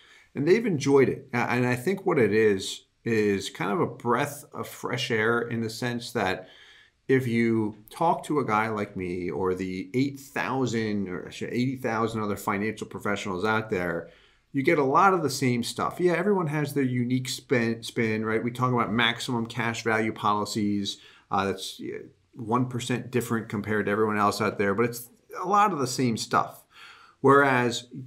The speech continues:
getting information from someone that does not live and breathe finance, your profession is you're an endodontist and you coach other endodontists on how to make more money. And then to talk about finance using life experience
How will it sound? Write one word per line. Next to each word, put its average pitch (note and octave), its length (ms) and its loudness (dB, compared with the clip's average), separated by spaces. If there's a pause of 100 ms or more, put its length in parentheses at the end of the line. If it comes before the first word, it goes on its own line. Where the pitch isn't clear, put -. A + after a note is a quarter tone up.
(220)
getting F3 680 2
information B2+ 1120 0
from A2+ 180 -4
someone A2+ 480 0
that G2+ 180 -4
does G#2+ 180 -2
not A#2+ 300 0
live B2+ 340 2
and A2+ 160 0
breathe A#2+ 420 0
finance, G2 840 -4
your B2 120 -2
profession C#3 560 0
is F#2+ 380 -2 (340)
you're A#2 140 -2
an A#2 180 0
endodontist A2+ 760 0 (100)
and G#2 100 -6
you G2 120 -2
coach C#3+ 560 -2
other G#2 200 -2
endodontists F#2+ 720 -4
on F#2 80 -8
how F#2+ 120 -4
to F#2+ 60 -4
make F#2+ 180 -6
more F#2+ 140 -4
money. F2+ 400 -4 (380)
And A2+ 120 -2
then B2+ 140 4
to B2 60 4
talk D3+ 320 0
about B2+ 280 -2
finance C3 640 4 (360)
using B2 400 0
life C3+ 300 2
experience C3 1120 0